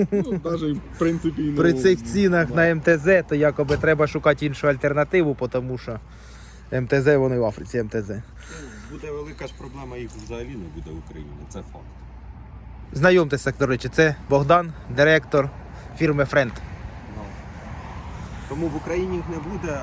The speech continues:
Speaker 3: альтернативна явно пов'язана з турецьким ринком тракторів і туре-, і китайським ринком тракторів, яка буде на заміну М Т З сто відсотків.
Speaker 2: Так, Китай, то вони, вони молодці, штампують все до мілочей.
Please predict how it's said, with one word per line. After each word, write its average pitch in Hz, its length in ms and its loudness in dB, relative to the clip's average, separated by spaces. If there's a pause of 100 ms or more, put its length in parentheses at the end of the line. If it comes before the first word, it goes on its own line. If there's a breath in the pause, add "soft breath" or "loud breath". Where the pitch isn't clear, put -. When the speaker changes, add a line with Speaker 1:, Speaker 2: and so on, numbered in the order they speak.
Speaker 3:
альтернативна 135 840 -6
явно 123 680 -6
пов'язана 113 800 -6 (120)
з - 140 -14
турецьким 143 560 -6 (200)
ринком 120 440 -6
тракторів 110 520 -8
і 95 40 -8 (100)
туре-, 107 240 -8
і 107 220 -6
китайським 87 540 -10
ринком 87 440 -10
тракторів, 101 420 -8
яка 95 200 -8 (120)
буде 87 160 -8 (240)
на 95 80 -6
заміну 101 340 -6 (480)
М 110 180 -4
Т 101 100 -6
З - 20 -6
сто 117 340 -6
відсотків. 98 340 -8 (920)
Speaker 2:
Так, - 140 -2
Китай, 226 360 6
то 220 140 2
вони, 202 240 4
вони 220 220 8
молодці, 196 480 8
штампують 226 560 6
все 233 180 4
до 208 120 6
мілочей. 175 520 0